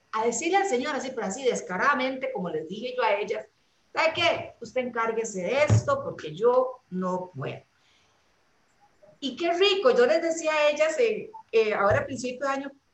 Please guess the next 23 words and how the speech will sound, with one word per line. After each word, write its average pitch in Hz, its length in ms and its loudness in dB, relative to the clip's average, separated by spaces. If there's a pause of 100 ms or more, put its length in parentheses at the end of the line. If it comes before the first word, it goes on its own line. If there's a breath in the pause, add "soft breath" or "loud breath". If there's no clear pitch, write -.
(140)
yo 285 200 -6
creo 359 160 -4
que 349 100 0
es 339 80 2
de 339 100 0
los 294 140 2
mejores 285 480 0
negocios 320 560 -2
que 269 160 -6
yo 240 140 0
he - 20 2
logrado 240 400 0
hacer, 214 380 -10 (480)
decir, 208 440 -8 (240)
"Encárguese 247 720 -6
usted 196 320 -10
de 175 140 -6
esto, - 240 -16 (560)
encárguese, 302 680 -4
Señor, 269 440 -4
usted 190 320 -10
de 151 160 -8
esto". - 260 -20